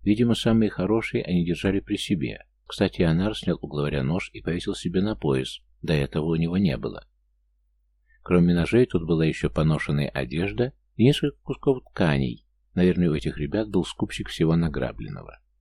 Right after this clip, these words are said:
В шалаше главаря нашел кошель, в котором было две серебряные монеты и шестьдесят медиков. Видно, наш провожатый ничего о деньгах не знал.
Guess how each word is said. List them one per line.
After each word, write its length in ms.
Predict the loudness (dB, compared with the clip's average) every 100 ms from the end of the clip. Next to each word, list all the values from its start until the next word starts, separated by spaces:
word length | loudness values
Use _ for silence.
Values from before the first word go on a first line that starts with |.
| _ _ _ _ _ _ _ -12
В 60 |
шалаше 400 | -2 0 2 0
главаря 460 | 0 0 0 0 0
нашел 340 | -2 0 -2
кошель, 480 | 0 -4 0 -2 -2
в 40 |
котором 400 | -6 -6 -2 0
было 340 | 0 -2 -4 -6
две 180 | -4 -4
серебряные 540 | -2 -4 -2 -2 -2
монеты 440 | -4 -4 -6 -2 -2
и 40 |
шестьдесят 640 | -2 -6 -6 -6 -4 -4
медиков. 560 | -4 -4 -6 -6 -10 -10 -20 _ _ _ _
Видно, 260 | -2 0 2
наш 220 | 0 -2
провожатый 580 | -2 0 2 2 2 2
ничего 380 | 0 -2 -2 -2
о 120 | -2
деньгах 460 | -4 -2 -2 -2
не 120 | -2 -4
знал. 440 | 0 -2 -2 -12